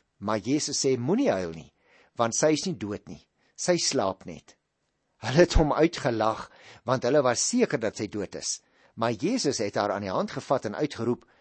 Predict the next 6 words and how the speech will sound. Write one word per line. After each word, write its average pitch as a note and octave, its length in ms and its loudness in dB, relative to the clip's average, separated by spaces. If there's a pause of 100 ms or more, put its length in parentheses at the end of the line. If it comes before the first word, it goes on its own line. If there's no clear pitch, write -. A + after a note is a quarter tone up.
(120)
"Dogtertjie, A#2 680 2 (400)
staan F#3+ 440 0
op." G#3+ 260 0 (560)
Haar A2+ 220 2
lewe B2+ 440 4
teruggekom A3+ 680 2